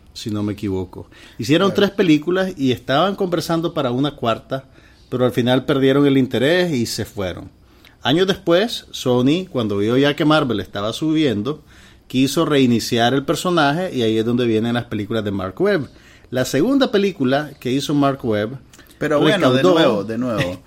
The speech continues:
Speaker 1: <laughs>
Speaker 2: Esto no tiene nada que ver con que, eh, el Hombre Araña necesitaba un, un, una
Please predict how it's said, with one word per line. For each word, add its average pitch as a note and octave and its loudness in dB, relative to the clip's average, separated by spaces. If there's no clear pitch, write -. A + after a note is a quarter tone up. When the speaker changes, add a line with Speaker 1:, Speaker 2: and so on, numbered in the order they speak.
Speaker 1:
<laughs> - -20
Speaker 2:
Esto F3+ -6
no G3+ -6
tiene G3 -6
nada G3 -4
que E3+ -4
ver D#3 -2
con E3 -6
que, A#2+ -4
eh, A2 -6
el A#2 -4
Hombre A2+ -4
Araña A2+ -2
necesitaba A2 -6
un, A#2 -6
un, F#2+ -10
una F#2 -10